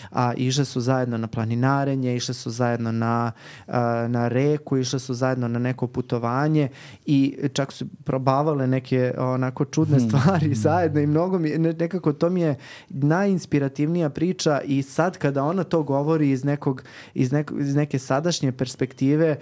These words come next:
Speaker 1: u stvari, e, e, i govori nekako o smrti kao jednoj lepoj stvari, jer je
Speaker 2: Hmm.
Speaker 1: ona napravila da joj bude lepa.
Speaker 2: Da. To je baš lepo.
Speaker 1: E, idemo dalje,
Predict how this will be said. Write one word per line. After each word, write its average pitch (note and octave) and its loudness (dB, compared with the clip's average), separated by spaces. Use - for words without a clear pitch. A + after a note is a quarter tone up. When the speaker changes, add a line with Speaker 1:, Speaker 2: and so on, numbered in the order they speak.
Speaker 1:
u C3+ -4
stvari, D3 0
e, - -4
e, C#3 0
i C3+ -6
govori D#3 2
nekako D3 -2
o B2 2
smrti D3 0
kao D3+ 0
jednoj C#3+ 2
lepoj C#3 0
stvari, C3 0
jer A#2+ 4
je - 4
Speaker 2:
Hmm. D3+ 2
Speaker 1:
ona D#3 0
napravila C3+ 0
da A#2 -4
joj A2+ -2
bude A#2 -8
lepa. - -10
Speaker 2:
Da. F2 -10
To - -12
je E2 -6
baš - -12
lepo. - -16
Speaker 1:
E, E3 4
idemo F3 0
dalje, C#3 0